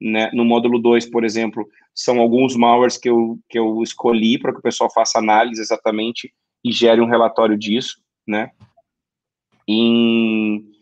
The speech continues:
ah, no módulo três, por exemplo, eu entro especificamente pra falar de Cyber Kill Chain, as estratégias usando, né? Então, como cria o conceito de Purple Team,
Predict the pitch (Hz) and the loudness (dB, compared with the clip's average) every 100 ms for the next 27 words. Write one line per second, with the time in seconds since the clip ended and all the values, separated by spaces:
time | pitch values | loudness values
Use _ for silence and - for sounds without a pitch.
0 | _ _ - 113 107 107 107 113 120 123 | _ _ -6 0 4 4 4 4 4 4
1 | 135 131 131 131 131 123 123 120 120 120 | 2 2 2 2 0 -2 -2 -2 -2 -2
2 | - 120 - 120 127 117 117 123 110 120 | -6 -8 -8 -6 -2 -2 -2 -4 -2 -2
3 | 117 113 117 117 107 113 - 120 127 117 | -2 -2 -2 -2 -2 -6 -4 -4 -4 -6
4 | 117 110 104 113 123 123 123 107 - 120 | -4 -4 -2 0 0 -2 -8 -12 -6 -6
5 | 143 113 101 _ _ _ _ 117 107 117 | -6 -8 -8 _ _ _ _ -2 0 2
6 | 123 - 123 120 117 117 120 113 117 120 | 0 2 2 2 0 0 -2 -2 -4 -2
7 | 113 104 101 135 143 143 139 135 | 0 -2 -4 -4 -2 -2 -4 -6